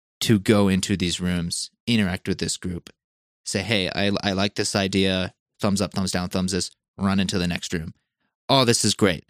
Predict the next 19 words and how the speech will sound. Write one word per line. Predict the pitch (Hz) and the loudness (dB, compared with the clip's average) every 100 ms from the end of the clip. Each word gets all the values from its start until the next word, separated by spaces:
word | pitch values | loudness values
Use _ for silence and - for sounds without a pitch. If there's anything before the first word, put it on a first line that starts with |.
| _ - | _ 0
We | 107 | 2
should | - 95 | 2 0
do | - 98 | 2 2
this | 95 - | 2 -2
type | 95 - | -6 -6
of | - | -6
ad | 69 - | -6 -8
campaign. | 90 67 110 76 - | -10 -10 -10 -12 -10
Awesome. | 87 92 - - - - 85 - | -6 -6 -8 -12 -20 -20 -18 -6
Leave | 117 110 | -2 0
the | 98 | -2
room. | 85 78 _ - | -4 -10 _ -4
Run | 117 113 | -2 0
in | 101 | 0
here. | 98 90 - _ _ _ _ _ | -2 -4 -6 _ _ _ _ _
What | - 139 | 2 4
an | 123 | 6
awesome | 110 - 104 | 4 4 2
idea. | 95 87 - | 2 -2 -8